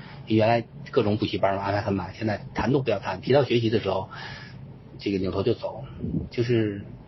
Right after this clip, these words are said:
因为那些东西对他来讲是很痛的东西，所以他不会愿意去，去接触、去动的。但这个时候就要考验说家长的耐心，你是不是说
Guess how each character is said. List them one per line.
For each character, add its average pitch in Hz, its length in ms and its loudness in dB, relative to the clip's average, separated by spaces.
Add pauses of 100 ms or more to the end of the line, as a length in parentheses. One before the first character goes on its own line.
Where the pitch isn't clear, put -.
(240)
因 135 80 4
为 143 80 8
那 143 80 8
些 139 120 8
东 139 180 8
西 120 80 8
对 110 100 4
他 120 80 4
来 120 140 6
讲 101 160 0
是 117 80 -4
很 95 180 -6
痛 113 240 4
的 92 80 -2
东 90 180 -6
西， - 200 -12 (320)
所 107 80 0
以 - 20 2
他 110 100 6
不 101 140 2
会 107 100 8
愿 104 200 6
意 - 20 4
去， 104 400 2
去 104 380 2 (160)
接 110 180 6
触、 110 160 4
去 - 120 0
动 110 260 4
的。 - 120 -4 (840)
但 123 120 4
这 156 120 8
个 131 80 10
时 113 100 6
候 107 140 8
就 127 100 8
要 107 140 8
考 101 200 0
验 104 200 2
说 107 140 6
家 113 180 4
长 104 160 0
的 95 40 -2
耐 104 220 4
心， - 340 -4 (120)
你 101 80 2
是 - 100 0
不 113 100 0
是 113 140 4
说 110 340 0